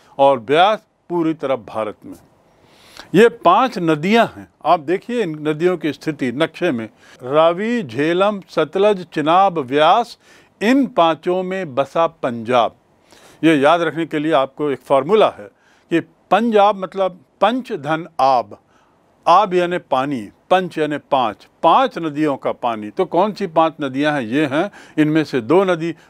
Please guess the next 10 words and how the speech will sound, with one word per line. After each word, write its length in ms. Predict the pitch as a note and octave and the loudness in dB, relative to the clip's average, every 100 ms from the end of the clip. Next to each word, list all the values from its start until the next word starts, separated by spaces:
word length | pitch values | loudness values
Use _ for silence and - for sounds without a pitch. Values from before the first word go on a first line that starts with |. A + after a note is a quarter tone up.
| _ A#2 | _ -4
पाकिस्तान 520 | C3 E3+ - F3 E3 | -2 -4 0 0 0
के 140 | E3+ | -4
मध्य 300 | D#3+ D3+ D#3+ | -6 -6 -6
से, 220 | D#3 E3+ D#3 _ _ _ - - _ - | -6 -8 -8 _ _ _ -20 -20 _ -2
दो 200 | E3 F3+ | 2 4
नदी 320 | D#3+ C#3 C3 A#2 F#2 | 2 0 -4 -8 -8
भारत 320 | G#2+ E3 F#3 - | 0 2 0 -4
के 80 | E3 | -4
मध्य 280 | D#3 C#3+ | -4 -6
से 240 | C#3+ D3+ | -8 -6